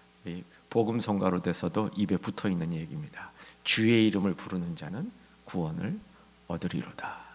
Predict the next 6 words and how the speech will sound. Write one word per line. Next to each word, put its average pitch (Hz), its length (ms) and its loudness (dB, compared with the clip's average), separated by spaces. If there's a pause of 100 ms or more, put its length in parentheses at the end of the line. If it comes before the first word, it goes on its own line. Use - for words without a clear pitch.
(1120)
주의 151 380 12
이름만 147 480 8
부르면 131 560 0
구원을 101 520 4
얻는다는 101 640 2
겁니까? 80 580 -4